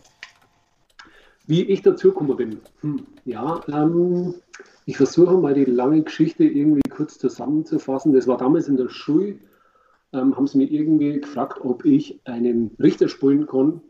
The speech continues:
für ein selbstgeschriebenes Stück, für einen Schuldirektor, der irgendwie verabschiedet wird. Und da hat man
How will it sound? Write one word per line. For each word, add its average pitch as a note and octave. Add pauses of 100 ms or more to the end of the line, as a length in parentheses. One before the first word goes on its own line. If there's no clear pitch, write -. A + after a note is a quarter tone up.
für C3
ein A#2
selbstgeschriebenes C3+
Stück, - (500)
für -
einen A#2
Schuldirektor, D#3
der C3
irgendwie C3
verabschiedet -
wird. B2
Und A2+
da G#2+
hat A2+
man G#2+